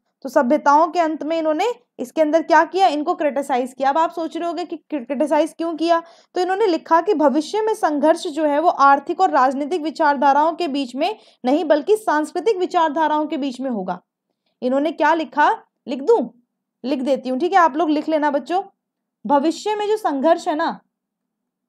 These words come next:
भविष्य में जो संघर्ष होगा वो आर्थिक, राजनीतिक विचारधाराओं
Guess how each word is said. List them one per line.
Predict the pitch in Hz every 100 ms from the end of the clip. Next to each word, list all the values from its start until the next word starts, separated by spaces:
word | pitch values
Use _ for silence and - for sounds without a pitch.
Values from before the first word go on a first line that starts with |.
| _
भविष्य | 226 240 320 320 359
में | 339 294 320 - _ _ _ _ _ _ _ _ _ 208
जो | 240 320
संघर्ष | 285 277 269 330 349 330
होगा | 285 254 262 311 _ _ _ _ _ _ _ _ _ _ _ _ _ _ _ _
वो | 208 320 - -
आर्थिक, | 269 285 285 - 370 381 - _ _ _ _ _ _ _ _ _ _ _ _ _ _ _ _ _ _ _ _ _ _ _ _ _ _ -
राजनीतिक | 226 262 269 285 294 302 302 349 359 359 - _ _ _ _ _ _ _ _ _ _ _ _ _ 214
विचारधाराओं | 269 240 311 302 262 277 277 294 320 359